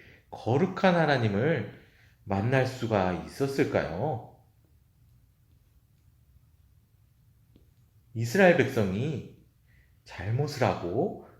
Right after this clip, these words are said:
죄를 지은 채로는 거룩하신 하나님을 만나러 하나님 앞에 나아갈 수가 없었어요.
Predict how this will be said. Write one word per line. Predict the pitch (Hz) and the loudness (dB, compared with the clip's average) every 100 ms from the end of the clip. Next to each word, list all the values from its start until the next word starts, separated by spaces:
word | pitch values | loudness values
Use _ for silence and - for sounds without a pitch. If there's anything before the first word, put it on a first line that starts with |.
| _ - _ | _ -20 _
죄를 | - 101 113 196 196 | -8 -2 2 4 4
지은 | 190 160 117 | 2 2 0
채로는 | 117 101 90 90 131 135 82 - - - _ _ _ _ _ _ _ _ _ _ | -2 -2 -2 -2 -2 -4 -8 -14 -20 -20 _ _ _ _ _ _ _ _ _ _
거룩하신 | - - 107 143 - 160 143 - 147 190 226 | -16 -8 -4 -4 -4 -4 -2 -2 -2 -2 0
하나님을 | 196 190 165 160 156 151 139 | 2 4 2 2 2 2 2
만나러 | 104 101 92 98 156 107 - - _ _ _ _ _ _ _ _ _ _ _ _ _ | 0 0 -2 0 -2 -2 -8 -20 _ _ _ _ _ _ _ _ _ _ _ _ _
하나님 | - 208 214 196 151 | -2 2 4 2 2
앞에 | 117 - - 127 127 110 | -2 -6 -4 -2 -2 -2
나아갈 | 85 92 92 92 | -2 -2 -2 -4
수가 | - - 78 92 120 120 - - - _ - | -8 -6 -4 -2 -2 -4 -12 -20 -20 _ -12
없었어요. | - - 151 151 131 87 76 78 - | -12 -2 0 2 2 0 -4 -14 -18